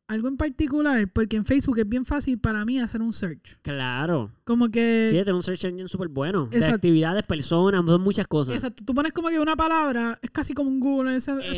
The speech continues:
Speaker 1: sentido. Tú pones
Speaker 2: exacto.
Speaker 1: una palabra y te salen todos los posts y tú puedes poner hasta si son recientes, viejos, bla, bla, bla.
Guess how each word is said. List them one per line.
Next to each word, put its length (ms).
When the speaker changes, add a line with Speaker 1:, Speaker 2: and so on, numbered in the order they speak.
Speaker 1:
sentido. 260
Tú 100
pones 120
Speaker 2:
exacto. 0
Speaker 1:
una 120
palabra 440
y 80
te 100
salen 260
todos 100
los 100
posts 340
y 140
tú 80
puedes 160
poner 160
hasta 160
si 100
son 200
recientes, 440
viejos, 200
bla, 180
bla, 20
bla. 60